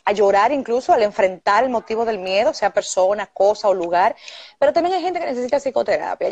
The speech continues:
Yo he visto mucha gente en psicoterapia llorando como niños porque no pueden gestionar el temor a algo.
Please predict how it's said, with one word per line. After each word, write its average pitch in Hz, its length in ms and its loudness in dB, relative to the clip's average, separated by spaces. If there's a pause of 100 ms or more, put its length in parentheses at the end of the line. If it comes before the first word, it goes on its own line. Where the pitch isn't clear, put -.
Yo 247 360 4
he 233 120 2
visto 240 220 0
mucha 233 220 -4
gente 240 140 -2
en 233 60 -2
psicoterapia 214 600 2 (600)
llorando 220 360 2
como 240 200 0
niños 247 540 -4
porque 202 220 -2
no 214 120 0
pueden 247 440 0
gestionar 208 800 -2
el 220 120 -2
temor 185 320 -2
a 160 180 -2
algo. - 240 -6